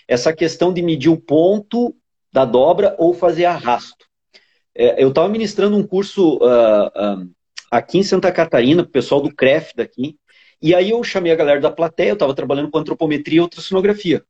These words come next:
com bodymetrics, né? Chamei a galera da plateia pra mostrar, pra galera ver como é que fazia. E eu medi dobra cutânea tricipital do cara com antropometria e fiz arrasto da face posterior do braço dele pra ver a taxa de gordura naquela região.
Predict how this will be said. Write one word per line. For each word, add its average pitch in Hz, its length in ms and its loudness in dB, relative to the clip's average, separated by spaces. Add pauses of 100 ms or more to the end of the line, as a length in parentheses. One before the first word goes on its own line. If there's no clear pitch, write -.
com 117 80 -12
bodymetrics, 123 600 -2
né? 113 160 -8
Chamei 175 200 -2
a 170 40 -2
galera 151 180 4
da 156 80 0
plateia 165 500 2
pra - 160 -2
mostrar, 131 460 0
pra - 100 -6
galera 120 240 2
ver 127 220 0
como 135 100 -6
é 131 40 -4
que - 80 -14
fazia. 127 240 -6 (420)
E 160 80 2
eu 180 80 2
medi 202 220 -2
dobra 214 260 0
cutânea 202 400 0
tricipital 202 880 -2 (160)
do 139 100 -10
cara 147 300 0
com - 80 -10
antropometria 156 840 -6 (100)
e 175 80 -8
fiz 196 300 -4
arrasto 196 800 -2
da 127 100 0
face 143 340 -2
posterior 151 460 -4
do 156 80 -4
braço 143 340 0
dele 147 280 -4 (400)
pra 220 140 2
ver 240 140 4
a 247 60 0
taxa 165 320 -4
de 170 60 -10
gordura 151 400 -4
naquela 151 280 -6
região. 151 400 -4